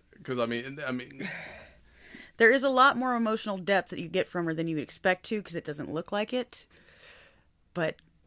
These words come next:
Speaker 2: it's weird, 'cause it does come off very deadpan, very flat.
Speaker 1: Very Wednesday Addams.
Speaker 2: Yep.
Speaker 1: But, yeah, it's like, but you can see, like, the passion
Speaker 2: Mm-hmm.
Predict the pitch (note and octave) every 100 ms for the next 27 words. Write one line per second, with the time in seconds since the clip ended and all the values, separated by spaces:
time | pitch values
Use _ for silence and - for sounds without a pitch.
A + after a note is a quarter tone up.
0 | _ _ _ _ F3 D3 B2 - - -
1 | E3 D3 C#3+ - D#3 D3+ D3 E3 D3+ E3+
2 | D#3+ D3 D3+ E3+ F3 E3 E3 D#3 E3 D#3
3 | D#3 D3+ D3+ D3 C#3+ D#3 _ _ _ _
4 | _ _ _ _ _ _ _ _ _ _
5 | _ _ _ _ - D3+ D#3+ - - -
6 | - - G2+ G2+ G#2 G2+ G2 G2 G2 B2+
7 | G2 F#2 G2 E3 E3 _ _ - A2 G#2
8 | _ C#3 A#2 G2+ - A#2+ G#2 - _ _
9 | _ _ _ _ _ _ _ B2 B2 B2
10 | B2 - - D3 C3+ A#2 - - A2 -
11 | - A2+ - G#2+ G2 F#2 F#2 A#3+ A3+ G#3
12 | F#3+ G#3